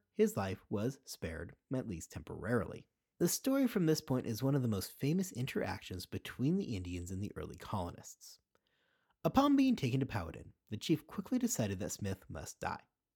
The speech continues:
Powhatan had a large stone pulled forward and ordered that Smith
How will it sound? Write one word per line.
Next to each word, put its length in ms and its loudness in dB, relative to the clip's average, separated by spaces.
Powhatan 380 0
had 220 -4
a 80 -4
large 320 -6
stone 240 -8
pulled 220 -12
forward 380 -6
and 200 -6
ordered 220 -2
that 120 0
Smith 320 -8